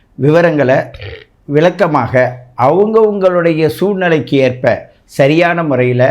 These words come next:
சொல்ல முடியும். உங்களுடைய விருப்பம் சரியான முறையில் நிறைவேறுவதற்கு கீழே கொடுக்கப்பட்டுள்ள என்னுடைய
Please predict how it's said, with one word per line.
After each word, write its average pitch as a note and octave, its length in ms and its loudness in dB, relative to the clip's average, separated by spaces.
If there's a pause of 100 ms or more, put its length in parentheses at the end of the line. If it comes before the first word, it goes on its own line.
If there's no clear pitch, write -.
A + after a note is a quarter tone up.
(160)
சொல்ல C3+ 300 0
முடியும். A2+ 360 -4 (800)
உங்களுடைய F3 460 2 (360)
விருப்பம் F3+ 520 0 (200)
சரியான E3+ 520 0
முறையில் D3 440 0 (440)
நிறைவேறுவதற்கு D3 880 0 (580)
கீழே E3+ 280 2
கொடுக்கப்பட்டுள்ள C3 800 -2 (580)
என்னுடைய D3+ 480 0